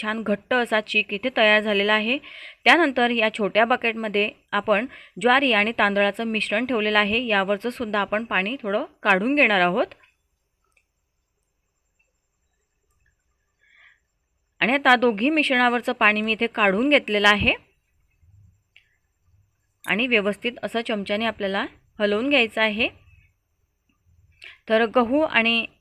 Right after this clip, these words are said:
ज्वारी आहे, तर त्यातला हा जो गव्हाचा चीक आहे, हा खाली तळाशी असा घट्ट चिकटून राहतो, तो आपल्याला फोडून मोकळा करून घ्यायचा आहे, त्यात गाठी राहायला नको. आणि आता इथे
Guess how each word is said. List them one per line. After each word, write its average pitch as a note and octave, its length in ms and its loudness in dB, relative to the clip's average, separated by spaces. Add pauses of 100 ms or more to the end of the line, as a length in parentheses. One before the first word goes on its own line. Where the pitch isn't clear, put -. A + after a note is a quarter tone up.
(180)
ज्वारी G#3+ 320 4
आहे, A3+ 340 2 (1080)
तर G3 60 0
त्यातला G#3 560 0 (240)
हा G3 180 -4
जो G#3 220 0
गव्हाचा G#3+ 460 0
चीक A#3+ 240 -6
आहे, G3+ 220 0
हा A#3 300 -2
खाली G3+ 360 -2 (100)
तळाशी G#3 420 0 (100)
असा G#3 180 -8
घट्ट G3+ 360 -4 (600)
चिकटून C4 420 0
राहतो, A3+ 280 0
तो A3+ 140 -2
आपल्याला G#3 380 0
फोडून G#3+ 360 -2
मोकळा A3 420 2
करून A#3+ 240 -2
घ्यायचा G#3 320 0
आहे, G#3 160 0
त्यात A3 340 -4 (300)
गाठी G#3 360 4
राहायला G#3+ 280 4
नको. F#3 340 -6 (540)
आणि C4+ 180 4
आता C#4+ 160 2
इथे B3 540 0